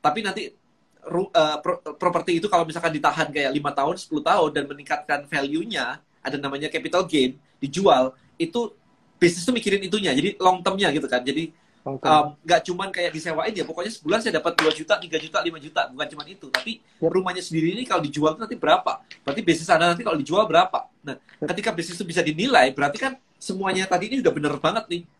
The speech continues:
Speaker 1: Orang-orangnya, timnya, em, organizational, organisasinya, semuanya udah rapi, udah jalan dengan sendirinya gitu kan. Jadi,
Speaker 2: Yep.
Speaker 1: sebenarnya bisnis itu bukan jualan. Bisnis itu membangun sebuah sistem gitu kan sebenarnya.
Speaker 2: Yep.
Speaker 1: Sebuah kotak hitam yang beroperasi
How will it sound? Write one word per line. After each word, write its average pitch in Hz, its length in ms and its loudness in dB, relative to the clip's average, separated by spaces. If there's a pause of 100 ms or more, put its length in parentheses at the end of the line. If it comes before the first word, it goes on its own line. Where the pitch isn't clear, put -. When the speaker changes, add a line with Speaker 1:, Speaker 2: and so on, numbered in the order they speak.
Speaker 1:
Orang-orangnya, 156 800 2
timnya, 165 640 -4
em, 139 240 -2
organizational, 160 880 0 (240)
organisasinya, 156 960 -4 (400)
semuanya 175 420 2
udah 143 60 6 (100)
rapi, 175 240 -2
udah 147 140 0
jalan 139 260 4
dengan 139 220 -6
sendirinya 156 340 -4
gitu 135 160 -6
kan. 123 80 -4
Jadi, 226 380 2
Speaker 2:
Yep. 175 120 -2 (140)
Speaker 1:
sebenarnya 190 540 2
bisnis 196 480 -2 (260)
itu 185 140 -4
bukan 160 240 4
jualan. 175 420 4 (220)
Bisnis 190 260 -6
itu 285 80 -6
membangun 175 460 0
sebuah 147 320 -4
sistem 180 420 -6
gitu 127 220 -8
kan 127 160 0
sebenarnya. 123 400 -6 (400)
Speaker 2:
Yep. 185 100 -4
Speaker 1:
Sebuah 170 380 4
kotak 208 320 4
hitam 160 480 -2 (340)
yang 202 160 -2
beroperasi 202 840 -2